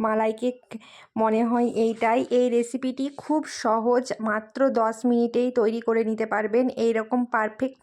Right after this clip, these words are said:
মালাই কেকের রেসিপি। এই ব্রেড মালাই কেকের রেসিপিটি খেতে কিন্তু খুবই টেস্টি হয়। যতবার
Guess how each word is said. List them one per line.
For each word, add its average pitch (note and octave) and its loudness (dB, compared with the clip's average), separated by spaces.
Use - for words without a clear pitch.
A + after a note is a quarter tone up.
মালাই A3 0
কেকের A3+ -4
রেসিপি। A3+ -6
এই C#4 4
ব্রেড B3 6
মালাই A3+ 2
কেকের B3+ 0
রেসিপিটি A#3+ -2
খেতে A#3+ 2
কিন্তু B3+ 0
খুবই C4 2
টেস্টি B3+ 2
হয়। C4 2
যতবার A#3 2